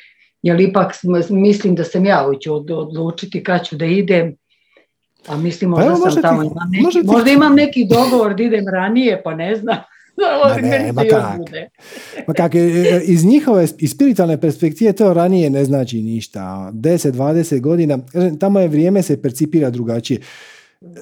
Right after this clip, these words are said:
Speaker 2: otići dvadeset godina naprijed ili natrag i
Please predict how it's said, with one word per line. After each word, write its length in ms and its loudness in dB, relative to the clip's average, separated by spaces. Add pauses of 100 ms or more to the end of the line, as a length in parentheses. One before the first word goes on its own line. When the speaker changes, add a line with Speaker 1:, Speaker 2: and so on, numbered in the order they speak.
(560)
Speaker 2:
otići 500 0
dvadeset 460 0
godina 340 2
naprijed 340 0
ili 160 2
natrag 520 0
i 240 -6